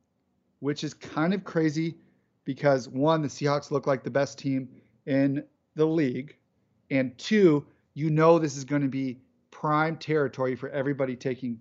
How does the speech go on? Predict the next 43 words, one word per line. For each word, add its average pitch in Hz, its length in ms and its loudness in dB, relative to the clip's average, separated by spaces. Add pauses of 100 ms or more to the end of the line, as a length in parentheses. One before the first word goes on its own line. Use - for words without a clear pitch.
teasers 196 560 2 (320)
and 143 100 0
everybody 143 380 2
taking 143 360 0
money 135 220 4
line 131 220 2
parlays. 127 540 -4 (260)
You're 143 160 -4
gonna 208 100 2
see 208 180 -2
the 175 80 -2
Seahawks 147 500 2
in 127 140 -6
so 147 360 -4
many 156 220 -2
of 135 80 -4
those. 139 200 2 (300)
I 156 100 2
already 180 160 4
took 196 280 -2
it. - 160 -12 (140)
I 139 80 -6
took 175 180 -6
it 165 60 0
on 123 220 -4
last 139 360 -4 (520)
Monday 131 480 2
or 127 100 -6
Sunday. 123 520 -2 (220)
I 139 100 -6
have 131 260 2
them 139 360 4 (400)
and 131 280 0
the 117 40 0
Bucks, 139 420 2
and 143 80 -6
I 131 40 -4
have 123 220 -2
them 131 180 -2
and 123 100 -4
the 117 80 -8
Rams. 127 520 -2 (360)
Uh, 120 320 -2